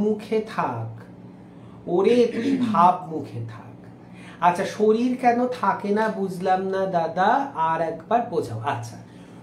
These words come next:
শরীর থাকে না মানে তোমার যখন শরীর বোধ চলে যায়, আমি যদি একদম simple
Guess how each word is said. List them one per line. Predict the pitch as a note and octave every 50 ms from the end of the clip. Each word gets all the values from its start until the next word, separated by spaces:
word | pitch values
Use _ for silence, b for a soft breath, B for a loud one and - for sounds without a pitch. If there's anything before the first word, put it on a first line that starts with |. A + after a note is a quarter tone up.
| - - -
শরীর | - F#3+ G3 G3 A3 B3 C#4+ C#4 - - -
থাকে | G#3 F3+ F3+ - G#3+
না | G#3+ A3 A3 G#3 F#3
মানে | D#3 B2+ A#2+ C#3 G3 A#3+ -
তোমার | A3 G3 F3 F3+ F3+ F3+ G#3
যখন | G3+ G#3 A#3 A#3+ B3 - -
শরীর | G#3 F#3 F#3 G#3 A3 G3 E3 F#3+
বোধ | G3 G3+ - - - - -
চলে | D#3 C#3 C#3 C3+ C#3+
যায়, | D#3+ F3 G3 A3
আমি | A#3+ B3+ C4
যদি | B3+ C4+
একদম | C4 - - C#4+ C#4
simple | - - B3 A3+ A3 - - C4+